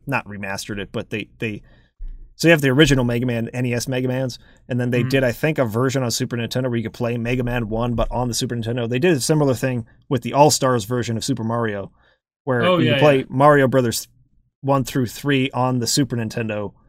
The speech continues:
Speaker 2: Yeah.
Speaker 1: But, like, no, fetch that. I'm not playing that version. I'm playing the N E S version. It, 'cause it felt tighter. The animation felt tighter. Um,
Speaker 2: Mm.
Speaker 1: I really like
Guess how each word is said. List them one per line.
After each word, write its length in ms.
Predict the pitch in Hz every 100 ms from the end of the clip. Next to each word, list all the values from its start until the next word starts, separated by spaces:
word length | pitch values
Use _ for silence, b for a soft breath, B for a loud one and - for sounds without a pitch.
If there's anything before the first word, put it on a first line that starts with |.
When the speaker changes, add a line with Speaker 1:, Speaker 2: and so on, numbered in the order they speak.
| _ _ _ _ _ _ _
Speaker 2:
Yeah. 80 | 127
Speaker 1:
But, 120 | 143
like, 200 | 131 123
no, 280 | 180 190 117
fetch 340 | - 214 190
that. 100 | 143
I'm 60 | 131
not 120 | 170
playing 220 | - 131
that 180 | 113 151
version. 340 | - 120 123 131
I'm 140 | 131
playing 300 | - 156 143
the 160 | 120 -
N 160 | 165
E 120 | 143 139
S 160 | 135
version. 260 | 127 117 101 b b b
It, 240 | 151 - -
'cause 160 | 135
it 140 | - -
felt 360 | - 165 147 _ _ _ _ _ _ _ -
tighter. 400 | - 170 123 107
The 160 | 107 127
animation 540 | 147 131 135 131 120
felt 300 | - 113 -
tighter. 380 | - 110 101 90 b b b b -
Um, 260 | 120 120
Speaker 2:
Mm. 40 | 139
Speaker 1:
I 60 |
really 340 | 156 160 156 131
like 520 | 120 131 131 -